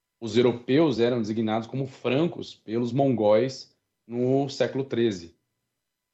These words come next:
E mesmo os portugueses, quando em contato com os chineses no século dezesseis, eles foram primariamente descritos como francos. Então, não necessariamente eram os portugueses que chegavam na China, mas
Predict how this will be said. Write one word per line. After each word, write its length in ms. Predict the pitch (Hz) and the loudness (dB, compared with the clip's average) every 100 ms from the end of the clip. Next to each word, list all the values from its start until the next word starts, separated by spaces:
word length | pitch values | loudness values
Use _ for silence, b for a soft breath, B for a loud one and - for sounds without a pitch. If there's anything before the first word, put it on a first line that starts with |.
| _ - | _ -10
E 80 | 120 | -2
mesmo 300 | 117 147 170 | 0 0 -2
os 80 | 170 | -2
portugueses, 1160 | 165 160 147 104 123 185 139 101 - - - - | -4 -2 -6 0 2 2 0 -4 -10 -16 -18 -10
quando 240 | 120 117 | -6 -4
em 80 | 117 | -4
contato 600 | 120 113 110 117 117 113 | -2 -2 2 2 2 -2
com 160 | - 110 | -10 -12
os 80 | |
chineses 560 | - 110 101 113 135 101 | -10 -10 -6 -4 -6 -6
no 100 | 107 | -10
século 340 | - 101 110 | -8 -10 -10
dezesseis, 680 | 98 104 - 101 123 - - _ _ _ - | -10 -10 -6 -4 -4 -6 -16 _ _ _ -8
eles 280 | 117 120 - | -4 -4 -2
foram 280 | 113 113 | 0 0
primariamente 800 | 120 - 151 147 123 113 107 107 | 0 0 2 4 4 2 0 -6
descritos 420 | 113 120 110 107 | -10 -8 -6 -6
como 200 | - 123 | -8 -10
francos. 520 | 127 - 113 98 - _ _ _ _ _ _ _ _ | -10 -4 -2 -4 -10 _ _ _ _ _ _ _ _
Então, 160 | 101 | -8
não 140 | 104 120 | -2 -2
necessariamente 440 | 123 123 113 113 | 0 0 0 0
eram 100 | 117 | 0
os 60 | 113 | -2
portugueses 880 | - - 127 135 104 120 175 127 110 | -8 -6 -4 -2 0 4 4 2 -6
que 120 | 107 | -14
chegavam 440 | - 98 98 98 | -12 -6 -4 -4
na 140 | 95 95 | -8 -12
China, 340 | - 131 151 | -10 -8 -4
mas 320 | 123 131 - | -2 -4 -8